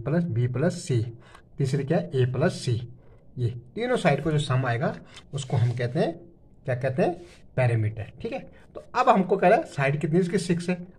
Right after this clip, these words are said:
अब ये सिक्स होगी तो ये भी सिक्स होगी, तो ये भी क्या होगी, सिक्स होगी, क्योंकि equilateral triangle है, तीनों side equal होगी। भाई, जब हम equilateral की बात करें तो इसमें क्या है कि तीनों side हमारी क्या है, Equal है। अब हम कह सकते हैं parameter। Parameter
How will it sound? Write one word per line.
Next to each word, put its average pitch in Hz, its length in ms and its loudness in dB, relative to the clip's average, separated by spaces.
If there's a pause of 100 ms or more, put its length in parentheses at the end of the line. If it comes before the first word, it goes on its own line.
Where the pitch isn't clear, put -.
अब 143 140 0
ये 233 140 2
सिक्स 170 360 2
होगी 196 200 6
तो - 380 -8
ये 110 60 0
भी 110 80 2
सिक्स 185 360 -2
होगी, 196 160 2
तो - 460 -10
ये 120 100 4
भी 117 60 0
क्या 135 140 2
होगी, 147 200 2
सिक्स - 280 -6
होगी, 214 180 4
क्योंकि 202 240 2
equilateral 214 440 2
triangle 208 320 2
है, 262 60 -4 (140)
तीनों 143 180 2
side 170 220 2
equal 196 200 2
होगी। 196 140 6
भाई, 269 160 2 (920)
जब 202 200 8
हम 214 160 6
equilateral 190 520 6
की 185 100 8
बात 151 280 6
करें 175 200 6
तो 202 120 6
इसमें 160 440 4
क्या 165 120 6
है 180 60 6
कि - 100 -4
तीनों 143 300 4
side 143 200 4
हमारी 127 260 4
क्या 190 140 4
है, 220 120 -4
Equal 113 260 -2
है। - 180 -8 (520)
अब 233 100 8
हम 185 140 10
कह 165 140 6
सकते 135 240 2
हैं - 120 -2
parameter। 117 520 0 (120)
Parameter 151 460 4